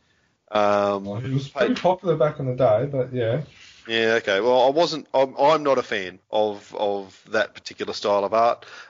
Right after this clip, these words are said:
Speaker 1: Um, but that's, that's the advantage of having an annual with so, so many various stories.
Speaker 2: Mm.
Speaker 1: You, you can cater for a lot of different tastes and that sort of thing. So, um, the artwork on that story, not so flash. Um, in terms of the, uh,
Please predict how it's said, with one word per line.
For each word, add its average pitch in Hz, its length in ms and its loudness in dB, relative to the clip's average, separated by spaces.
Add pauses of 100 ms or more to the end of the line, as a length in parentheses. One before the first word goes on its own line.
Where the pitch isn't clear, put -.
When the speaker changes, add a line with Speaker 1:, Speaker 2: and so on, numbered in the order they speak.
Speaker 1:
Um, 123 400 2
but 175 100 2
that's, 180 260 0
that's 165 260 -2
the 123 120 -4
advantage 110 360 -4
of 110 120 -8
having 113 280 -4
an 110 80 -6
annual 110 420 -4
with 101 160 -6
so, 104 380 -2
so 107 260 -4
many 107 240 -6
various 104 400 -2
stories. 101 520 -4
Speaker 2:
Mm. - 80 -8
Speaker 1:
You, 104 100 -6
you 101 180 -8
can 101 240 -8
cater 104 260 0
for 107 140 -6
a 104 60 -4
lot 101 160 -2
of 95 80 -6
different 95 240 -14
tastes 98 420 -4
and 101 120 -10
that 98 120 -8
sort 98 160 -6
of 95 60 -6
thing. 92 240 -8
So, 104 260 2 (480)
um, 107 400 0
the 123 120 0
artwork 139 480 2
on 120 100 -4
that 123 180 -4
story, 123 560 0 (400)
not 131 240 0
so 123 140 2
flash. 123 600 0 (300)
Um, 110 360 0
in 113 180 -12
terms 117 400 -4
of 104 240 -8
the, 104 520 0 (480)
uh, 87 360 -4